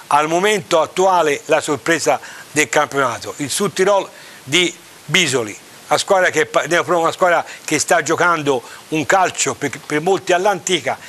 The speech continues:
che però porta la squadra di Bisoli, imbattuta da diverse domeniche, a essere a ridosso addirittura della zona oro,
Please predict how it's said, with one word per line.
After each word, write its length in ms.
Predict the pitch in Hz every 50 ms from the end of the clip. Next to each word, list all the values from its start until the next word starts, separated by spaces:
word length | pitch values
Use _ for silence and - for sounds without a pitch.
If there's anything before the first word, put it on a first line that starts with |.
| - -
che 160 | - - 156 139
però 280 | - 160 170 185 170
porta 560 | - - - 190 175 143 - - - 113 - - - - - - -
la 100 | - 127
squadra 240 | - - 175 180 170
di 100 | 170 180
Bisoli, 300 | 190 185 160 160 147 143
imbattuta 420 | 151 156 156 147 127 196 180 151
da 160 | 147 139 147
diverse 360 | 143 151 156 180 175 151 - 175
domeniche, 460 | 185 175 151 131 120 110 101 - - - - - - -
a 80 | - 185
essere 280 | 180 143 160 151 135 -
a 140 | - 190 196
ridosso 380 | 180 175 180 202 196 170 -
addirittura 520 | 170 160 190 202 180 - - 156 143 127 - - - - -
della 300 | - 151 165 170 160 151
zona 280 | 127 185 175 160 143 - - -
oro, 420 | 190 185 165 147 151 180 190 185